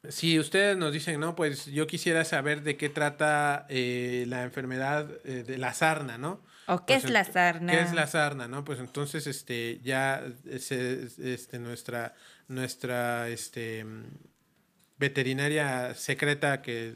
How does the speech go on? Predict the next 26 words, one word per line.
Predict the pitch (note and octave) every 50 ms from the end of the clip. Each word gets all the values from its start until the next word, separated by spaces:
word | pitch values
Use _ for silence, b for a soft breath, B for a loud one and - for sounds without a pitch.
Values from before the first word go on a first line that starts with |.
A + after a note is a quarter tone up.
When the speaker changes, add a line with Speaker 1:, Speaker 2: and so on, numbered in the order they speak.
| B2
Speaker 1:
estamos | C3 A#2+ - C3+ C3+ C3+ C#3 F#3
Speaker 2:
Nuestro | F#3+ C#3+ B2+
Speaker 1:
contratando. | - - D3+ F3+ E3+ D#3+ D3+ F#3
Speaker 2:
veterinario | F#3+ F#3+ F#3+ G3 G3+ G#3 G#3+
de | G#3 G3+ G3+
confianza. | - E3+ E3 D#3+ - - F#3 F3 F3 F3 F3 - F3 F3+ E3+
Speaker 1:
Pero | - D3 C3 C3+ C3 C3 C3 C3 C3+ C3+
es | C#3 C#3+ C3+ C#3+
un | D3 C#3+ C#3+ C#3+ C#3 C3+ C#3 C3+
vet-, | C3+ C3 C3 C#3
una | C#3 C#3 C#3
veterinaria | C3+ B2+ B2+ B2+ B2 B2 B2+ C3 C3+ C#3 C3
secreta | - - C#3+ B2+ - D3 D3 C#3+ D3 C#3+ C3+
que | -
estamos | A#2+ - C3 B2+ C3 B2+ -
contratando, | - C#3 B2+ C3+ C3+ C3+ D3 D3 C#3+ C3+ C3+
estamos | B2 - B2 B2 B2+ B2 -
haciendo | - - B2+ B2 B2+ B2
negociaciones, | B2+ B2+ C3 B2+ - D3+ C#3+ C#3+ - D#3 D3 C#3 C#3 C#3 - B B B B B B B B
nos | - C#3 C#3 C#3 C#3
facilitaría | - D3 C3+ C3+ - C3+ B2 B2+ A#2+ C3+ B2+ B2+ C3+ C3+
la | C3+
información | C#3 C3+ - C#3 C3+ C3+ C3+ C3 - D3 C3+ B2+
para | C3+ B2+ A#2+ A2
que | A#2
nosotros | A2+ A#2 A2 - C3 B2+ - C3 C#3 C#3 -